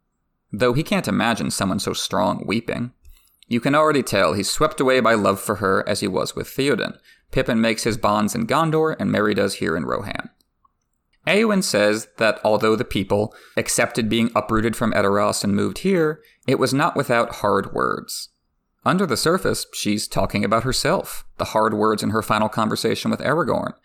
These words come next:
as he left her behind here to await her men. Speaking of Aragorn, Eomer and Theoden both ask after him. Eowyn says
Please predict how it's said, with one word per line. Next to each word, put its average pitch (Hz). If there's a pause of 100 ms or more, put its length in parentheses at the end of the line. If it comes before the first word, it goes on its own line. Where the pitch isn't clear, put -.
(220)
as -
he 95
left 156
her 165
behind 113
here 107 (160)
to 101
await 98
her 101
men. - (1400)
Speaking 226
of 107
Aragorn, 101 (220)
Eomer 143
and 113
Theoden 117
both 98
ask -
after 117
him. - (540)
Eowyn 160
says 131